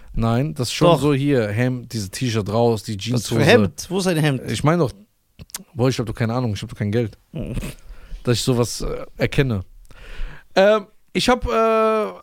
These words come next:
Speaker 1: auf jeden Fall was Aktuelles, ne?
Speaker 2: Oh.
Speaker 1: Ähm, da bist du ein bisschen versiert in diesem Thema.
Speaker 2: In welchem?
Speaker 1: Ähm, Frauen schlagen.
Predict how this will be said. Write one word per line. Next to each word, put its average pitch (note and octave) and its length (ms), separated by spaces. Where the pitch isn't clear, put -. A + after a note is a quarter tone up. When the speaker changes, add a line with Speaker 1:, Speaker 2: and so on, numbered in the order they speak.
Speaker 1:
auf D#3+ 140
jeden A#3+ 180
Fall A#3 220
was F#3+ 120
Aktuelles, G#3 720
ne? D3+ 160
Speaker 2:
Oh. C#4 420
Speaker 1:
Ähm, C#3+ 360
da D#3 140
bist - 200
du F#3+ 40
ein E3 60
bisschen C#3+ 540
versiert B2+ 320
in E3+ 100
diesem G#2+ 220
Thema. C3 360
Speaker 2:
In B2+ 80
welchem? C#3+ 400
Speaker 1:
Ähm, B2+ 340
Frauen E3+ 380
schlagen. A#2 520